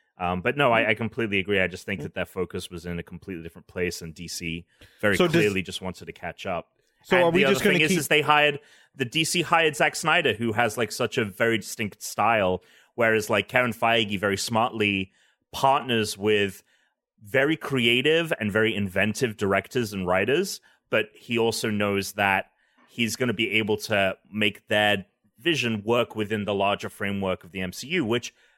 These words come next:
Speaker 1: I, you know, a lot of people give a lot of slack of, like, Marvel movies kind of feeling the,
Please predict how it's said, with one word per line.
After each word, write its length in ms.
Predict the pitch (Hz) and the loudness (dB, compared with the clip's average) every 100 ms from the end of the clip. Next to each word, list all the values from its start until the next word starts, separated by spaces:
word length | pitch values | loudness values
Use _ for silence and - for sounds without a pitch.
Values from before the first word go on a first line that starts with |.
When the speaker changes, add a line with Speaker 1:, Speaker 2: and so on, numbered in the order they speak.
| _ _ 104 | _ _ -2
Speaker 1:
I, 120 | 101 | -2
you 160 | 104 117 | -2 -4
know, 120 | 123 | -2
a 40 | |
lot 280 | 104 104 127 | 0 2 2
of 80 | - | 0
people 640 | 160 143 147 135 131 123 | -6 -4 0 2 2 0
give 200 | 107 123 | -2 -2
a 40 | 117 | 0
lot 180 | 117 | 0
of 60 | 107 | 0
slack 380 | - 147 143 - | -2 -2 -2 -2
of, 160 | 95 | -4
like, 160 | 104 98 | -4 -2
Marvel 260 | 107 104 107 | -2 0 -2
movies 380 | 104 104 - | -4 -6 -8
kind 240 | - 107 104 | -6 -4 -4
of 60 | |
feeling 420 | - 101 98 95 80 _ 95 | -4 -4 -4 -4 -8 _ -12
the, 180 | 98 | -12